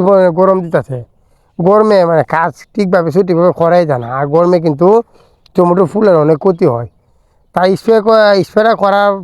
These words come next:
পরেও দেখবেন আমরা, আমাদের টমেটোর যে কড়াগুলা, কড়িগুলা দেখবেন আল্লাহর রহমতে কড়িগুলা ছাড়া শুরু করবে। আর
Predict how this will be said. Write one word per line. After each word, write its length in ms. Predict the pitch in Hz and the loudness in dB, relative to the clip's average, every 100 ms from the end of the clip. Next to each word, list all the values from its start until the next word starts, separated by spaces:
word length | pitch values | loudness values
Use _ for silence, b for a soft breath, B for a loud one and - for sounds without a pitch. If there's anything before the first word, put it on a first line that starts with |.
| - | -4
পরেও 220 | 196 196 | 0 2
দেখবেন 360 | 196 180 165 196 | 2 -2 0 0
আমরা, 240 | 165 165 156 | 0 0 -2
আমাদের 380 | 151 156 165 139 | -2 0 0 0
টমেটোর 380 | 160 156 147 165 | 0 0 0 -2
যে 140 | 160 147 - | 0 0 -2
কড়াগুলা, 400 | 143 151 156 135 | -2 0 0 0
কড়িগুলা 500 | 170 160 156 175 208 262 b b b 175 | -2 -2 0 0 0 -4 b b b -2
দেখবেন 200 | 151 160 | 0 0
আল্লাহর 260 | 151 147 | 0 0
রহমতে 300 | 151 165 196 220 - b b | 0 -2 -2 -4 -6 b b
কড়িগুলা 380 | 180 160 165 165 | -2 0 0 0
ছাড়া 240 | 151 160 | 0 -2
শুরু 180 | 135 151 | -2 -2
করবে। 340 | 143 135 160 254 b b b | -2 0 0 -2 b b b
আর 120 | - | -4